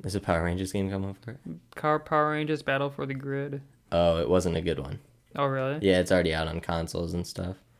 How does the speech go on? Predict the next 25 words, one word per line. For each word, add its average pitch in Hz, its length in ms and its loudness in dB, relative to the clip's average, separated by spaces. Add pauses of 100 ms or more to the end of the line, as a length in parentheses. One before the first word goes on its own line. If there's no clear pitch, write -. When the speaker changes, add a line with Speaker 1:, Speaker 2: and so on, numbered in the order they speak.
(400)
Speaker 1:
But - 100 0
I 87 80 6
heard 95 180 4
it - 60 -4
wasn't 85 260 0
great. 90 360 4
I 101 120 -8
love 107 280 2
Power 92 220 4
Rangers, 87 360 0
man. 90 300 0
They - 100 0
need 95 220 4
to 107 80 4
get, 95 240 4
like, 90 160 4
a 87 100 2
good 90 640 6 (400)
game. 95 540 4 (280)
Speaker 2:
Yeah. 139 260 -8 (300)
Speaker 1:
'Cause 95 160 2
I 95 100 10
always 104 360 6
am 95 100 4
like, 90 280 2